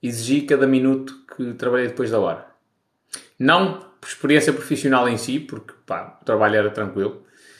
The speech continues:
e eu não me chateava muito e fui bom funcionário co-, durante o tempo que lá tive, ahm, que foi pouco, <laughs> diga-se de passagem.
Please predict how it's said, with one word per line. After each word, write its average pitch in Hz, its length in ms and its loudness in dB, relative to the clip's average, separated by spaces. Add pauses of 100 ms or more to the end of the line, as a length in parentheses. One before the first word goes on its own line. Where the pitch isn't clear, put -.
(140)
e 107 240 0
eu 101 80 6
não 104 80 0
me 107 60 -4
chateava 101 400 2
muito 110 420 -4
e 101 40 -8
fui 104 280 -4
bom 104 160 2
funcionário 104 600 0
co-, 110 140 0
durante 107 300 2
o - 40 -16
tempo 101 180 -2
que - 80 -8
lá 92 160 2
tive, 131 400 -6 (500)
ahm, 104 840 4 (360)
que - 120 -18
foi 113 140 4
pouco, - 380 0 (140)
<laughs> - 160 -12
diga-se 107 320 2
de - 40 -8
passagem. 107 440 2